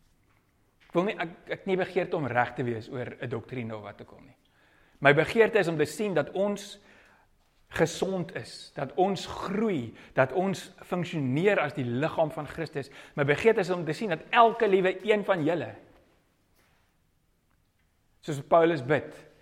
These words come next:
"That your eyes may be open, that you will receive understanding, spiritual wisdom and understanding,"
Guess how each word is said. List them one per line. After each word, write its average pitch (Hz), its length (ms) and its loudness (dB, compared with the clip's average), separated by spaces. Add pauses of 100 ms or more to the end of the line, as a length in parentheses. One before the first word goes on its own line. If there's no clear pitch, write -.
(140)
"That 139 180 2
your 151 160 2
eyes 180 240 8
may 170 140 0
be 165 200 2
open, 170 340 2
that 131 180 -4
you 139 100 0
will 139 160 2
receive 165 640 -4
understanding, 143 680 -4
spiritual 170 520 -4
wisdom 131 320 -4
and 127 80 -10
understanding," 123 640 -10